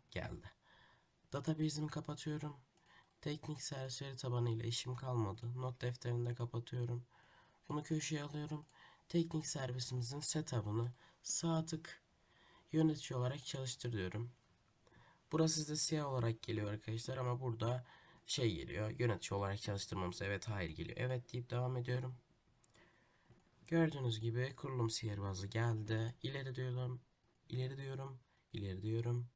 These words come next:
İleri diyorum. Kur kur yapıyorum direkt hepsini. Hızlı bir şekilde kuruluyor zaten.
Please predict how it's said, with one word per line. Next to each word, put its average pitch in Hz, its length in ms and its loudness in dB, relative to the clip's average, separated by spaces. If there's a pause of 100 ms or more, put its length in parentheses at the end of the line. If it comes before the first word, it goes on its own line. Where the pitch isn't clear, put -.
(140)
İleri 87 240 -2
diyorum. 87 360 -6
Kur 120 220 -2
kur - 140 -4
yapıyorum 80 440 -4
direkt 82 220 -8
hepsini. 101 400 -2 (4000)
Hızlı 120 340 2
bir 85 60 -2
şekilde 107 440 -4
kuruluyor 117 380 0
zaten. - 500 -2